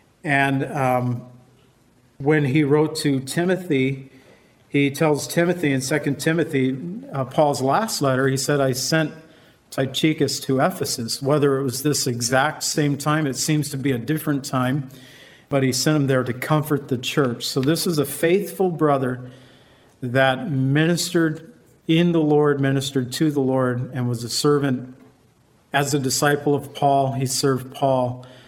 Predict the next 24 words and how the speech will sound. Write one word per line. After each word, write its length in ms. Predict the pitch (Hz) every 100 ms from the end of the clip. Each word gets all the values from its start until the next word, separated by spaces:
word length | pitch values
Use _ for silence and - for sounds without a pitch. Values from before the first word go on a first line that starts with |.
| - _
um, 300 | 127 120 123
by 200 | 127 127
doing 340 | 120 139 175
his 200 | 170 160
errands 420 | 143 170 180 117 123
and, 160 | 120
and 260 | 127 127 123
delivering 520 | 135 156 175 165 143
and 160 | 127 127
reading 280 | 170 160
letters 400 | 143 139 143 135 -
to 100 | 131
the 140 | 120
church. 680 | 120 - 120 120 - - - - _ _
What 120 | 202
a 40 | 151
letter 300 | 131 147 131
this 260 | 131 127
would 100 | 135
have, 160 | 123 117 _ _ _ _ _
uh, 340 | - 123 120 127
been 460 | 120 139 156 113 107
to 140 | 131
receive. 800 | 120 113 - - 131 117 -